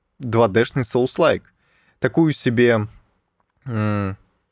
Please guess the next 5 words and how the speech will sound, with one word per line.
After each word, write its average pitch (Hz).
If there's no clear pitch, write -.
метроидванию, 123
но 131
со 117
сложной 151
и 120